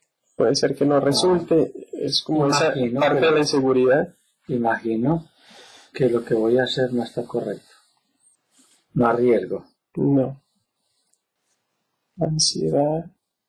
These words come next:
Speaker 2: ¿Mm?
Speaker 1: Mucha ansiedad.
Speaker 2: Mucha ansiedad.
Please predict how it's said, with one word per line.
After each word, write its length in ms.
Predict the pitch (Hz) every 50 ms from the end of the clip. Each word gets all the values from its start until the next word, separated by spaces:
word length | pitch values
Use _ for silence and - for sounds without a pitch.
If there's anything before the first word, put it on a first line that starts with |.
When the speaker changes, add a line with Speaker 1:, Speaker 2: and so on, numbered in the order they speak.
| _ _ -
Speaker 2:
¿Mm? 180 | 135 123 156 165 175 - _ _ _ - _ _ _ _ _ _ _ _ - _ -
Speaker 1:
Mucha 380 | 175 156 156 160 160 - 165
ansiedad. 640 | 165 165 160 - - 160 156 151 147 147 160 170 180 _ _ _ _ _ _ _
Speaker 2:
Mucha 360 | - 123 117 110 113 - 117 107
ansiedad. 640 | 101 95 92 - 98 98 95 92 95 101 - 147